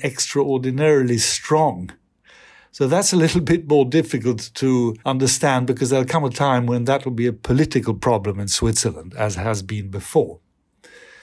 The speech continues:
So there's certainly no coordinated approach by world, leading world central banks like there has been in the past.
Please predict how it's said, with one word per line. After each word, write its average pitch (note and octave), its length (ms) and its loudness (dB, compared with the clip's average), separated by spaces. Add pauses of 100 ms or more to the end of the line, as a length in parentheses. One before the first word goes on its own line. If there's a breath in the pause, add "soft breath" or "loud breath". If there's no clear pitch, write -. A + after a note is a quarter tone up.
(260 loud breath)
So D#3+ 400 2 (200)
there's F3+ 220 4
certainly G#3 440 2
no E3+ 200 2
coordinated D3+ 960 2
approach B2+ 460 0
by A#2+ 180 2
world, B2+ 600 2
leading B2+ 440 -2
world A#2+ 320 2
central A2+ 400 -4
banks A2+ 640 -4
like A#2 200 -4
there A#2+ 100 0
has A2 200 0
been G#2 200 -6
in G2+ 80 -8
the F2+ 80 -12
past. A2 680 -4